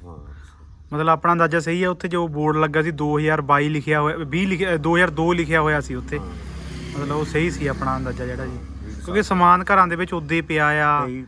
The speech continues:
Speaker 1: ਘਰਾਂ ਵਿੱਚ ਸਮਾਨ ਉੱਦਾਂ ਹੀ ਪਿਆ, ਚੱਕ ਕੇ ਨ-, ਨਹੀਂ ਉਹ ਗੱਡੀਆਂ ਵਗੈਰਾ, ਅਮ, ਅਹ,
Speaker 2: ਗੱਡੀ
Speaker 1: ਬੰਦ,
Speaker 2: ਜਾਂਦੀ ਨਹੀਂ ਜੀ ਉੱਪਰ?
Speaker 1: ਗੱਡੀ ਬੰਦ ਹੋ ਗਈਆਂ, ਤਾਂ ਜਿਹੜਾ ਘਰ, ਅਹ, ਥੋੜ੍ਹਾ ਨੀਵੀਂ ਜਗ੍ਹਾ ਉਹਨਾਂ ਦਾ ਸਮਾਨ ਪਿਆ ਥਾ ਨਾ,
Speaker 2: ਹਾਂਜੀ।
Speaker 1: ਉਹ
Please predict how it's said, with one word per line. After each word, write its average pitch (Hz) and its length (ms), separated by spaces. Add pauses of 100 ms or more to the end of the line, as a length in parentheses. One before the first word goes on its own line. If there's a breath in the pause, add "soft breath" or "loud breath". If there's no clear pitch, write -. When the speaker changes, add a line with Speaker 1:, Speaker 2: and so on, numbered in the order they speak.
(100)
Speaker 1:
ਘਰਾਂ 127 160
ਵਿੱਚ 110 160
ਸਮਾਨ 107 340
ਉੱਦਾਂ 104 240
ਹੀ 107 40
ਪਿਆ, 117 140
ਚੱਕ - 280
ਕੇ 123 160
ਨ-, 113 180
ਨਹੀਂ 147 380
ਉਹ 143 240 (420 loud breath)
ਗੱਡੀਆਂ 131 300
ਵਗੈਰਾ, 135 280
ਅਮ, 127 160
ਅਹ, 123 420
Speaker 2:
ਗੱਡੀ 170 180
Speaker 1:
ਬੰਦ, 185 60
Speaker 2:
ਜਾਂਦੀ 190 240
ਨਹੀਂ 208 120
ਜੀ 202 60
ਉੱਪਰ? 131 180
Speaker 1:
ਗੱਡੀ 131 160
ਬੰਦ 120 300
ਹੋ 147 140
ਗਈਆਂ, 127 380 (560 loud breath)
ਤਾਂ 127 100
ਜਿਹੜਾ 131 360
ਘਰ, 127 380
ਅਹ, 123 360 (280)
ਥੋੜ੍ਹਾ 135 200
ਨੀਵੀਂ 127 360
ਜਗ੍ਹਾ 139 200
ਉਹਨਾਂ 143 140
ਦਾ 147 100
ਸਮਾਨ 113 320
ਪਿਆ 113 180
ਥਾ 127 120
ਨਾ, 156 120 (220)
Speaker 2:
ਹਾਂਜੀ। 156 280 (300)
Speaker 1:
ਉਹ 131 260